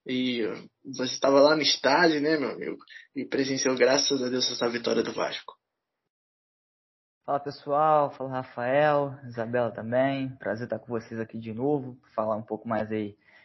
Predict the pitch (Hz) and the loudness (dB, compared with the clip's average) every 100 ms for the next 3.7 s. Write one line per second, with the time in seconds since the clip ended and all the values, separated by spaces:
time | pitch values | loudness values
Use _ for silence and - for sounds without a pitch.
0 | _ - 113 104 117 131 123 - 117 110 | _ -12 -10 -2 4 4 4 -4 -4 -2
1 | 113 127 131 117 113 - 120 110 - 117 | -2 -6 -6 -8 -10 -8 -6 -6 -2 0
2 | 120 - - 117 110 104 107 110 110 113 | 0 -4 -10 -4 -2 -2 -6 -6 -6 -6
3 | - 110 127 143 - - 160 | -8 0 4 2 0 -6 -8